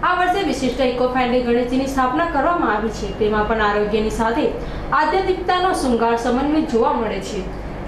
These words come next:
સતીમા યુવક મંડળ દ્વારા માટીના ગણેશજીની પ્રતિમા તૈયાર કરવામાં આવી છે, તો બીજી તરફ આ માટીના ગણેશજીની મૂર્તિમાં ખાસ દુર્વા ઉગાડી અને એનો શૃંગાર કરવામાં આવ્યો છે, એટલે કે દુર્વા ગણેશજીની સ્થાપના કરવામાં આવી છે.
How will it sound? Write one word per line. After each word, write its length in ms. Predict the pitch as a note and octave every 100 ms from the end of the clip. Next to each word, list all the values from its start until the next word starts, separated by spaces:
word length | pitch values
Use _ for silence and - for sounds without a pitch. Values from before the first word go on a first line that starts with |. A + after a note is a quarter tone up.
| -
સતીમા 320 | G#3 A3+ A3
યુવક 260 | G#3+ G#3+ A3
મંડળ 300 | G#3 G#3+ G#3+
દ્વારા 260 | B3 G#3
માટીના 420 | A3 C#4 F4+ F#4
ગણેશજીની 480 | F#4+ F4 F4 F4 E4+
પ્રતિમા 400 | D4+ - C4 C#4
તૈયાર 360 | C4 A3 G#3+ A3
કરવામાં 540 | A3+ A#3 A#3+ D4+ C4+
આવી 140 | A3 G#3+
છે, 220 | G#3 G#3 F#3+ - - - - -
તો 80 | A3+
બીજી 240 | A3 A3
તરફ 260 | A#3+ A3+ A3
આ 120 | A3+
માટીના 380 | A3+ A3 A#3 A3+
ગણેશજીની 560 | G#3+ A3 - A#3+ C4+ B3
મૂર્તિમાં 560 | A#3+ A3+ E4+ D#4+ - - - -
ખાસ 240 | - F4 G4 D#4
દુર્વા 260 | C#4+ D#4 D#4+
ઉગાડી 360 | C#4+ F4+ F4
અને 260 | - C#4 F4
એનો 100 | F#4+
શૃંગાર 420 | E4 C4 B3 - -
કરવામાં 360 | A#3 A3 G#3+
આવ્યો 200 | G#3 G#3
છે, 160 | G#3 G#3
એટલે 320 | - - G#3+
કે 200 | G#3+ G#3
દુર્વા 280 | A3 A3 A3
ગણેશજીની 540 | A3 A3 G#3+ B3+ C4 - - -
સ્થાપના 560 | - D#4+ E4+ G#4+ A4 C#4
કરવામાં 340 | A#3+ A#3 A#3
આવી 140 | A3 A#3
છે. 180 | -